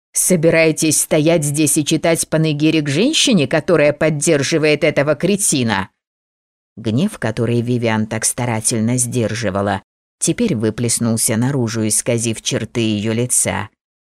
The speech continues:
Хотя скорее уж это притворное спокойствие, которое она демонстрировала до сих пор, искажало истинную картину ее чувств. «Конечно, собираюсь», ответила Дороти.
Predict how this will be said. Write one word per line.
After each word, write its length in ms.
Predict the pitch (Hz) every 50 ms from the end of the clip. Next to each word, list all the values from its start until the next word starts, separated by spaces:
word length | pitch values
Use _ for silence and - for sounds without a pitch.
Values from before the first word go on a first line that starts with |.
| _ _ _ _ _ _ -
Хотя 260 | 156 143 - 202 196
скорее 440 | 190 - - 185 170 175 180 180 180
уж 160 | 180 - -
это 180 | 175 175 180 170
притворное 640 | - 165 165 - 170 165 170 170 165 165 165 165
спокойствие, 800 | 165 - - - 185 190 - 151 120 104 - - - 104 107 110
которое 460 | 107 123 113 113 123 117 110 110 113 113
она 160 | 110 110 110
демонстрировала 920 | 104 113 113 107 117 117 - - - 120 110 110 110 107 107 101 107 107
до 120 | 107 107
сих 340 | 107 - - 131 127 - -
пор, 300 | - 101 95 92 92 - _ _ _ _ _ _ _ _ -
искажало 640 | 220 202 - - - 220 214 180 139 110 107 104 110
истинную 580 | 107 104 104 - - - 123 113 110 110 107 107
картину 560 | - 113 113 113 - - 117 110 107 107 107
ее 320 | 101 104 104 104 113 123
чувств. 640 | 123 - - 120 98 87 - - - - - - - _ _ _ _ _ _ _ _ _ _ _ _ _ _ _ _ _ -
«Конечно, 640 | 302 277 208 135 117 87 - - - - 117 110
собираюсь», 880 | 107 - - 117 117 123 113 107 107 107 104 95 101 101 - - - - _ _ _ _ _ _ -
ответила 720 | 139 143 135 127 123 123 120 120 - - 120 110 117 117
Дороти. 720 | 123 131 123 113 107 104 104 101 - - 104 98 95 95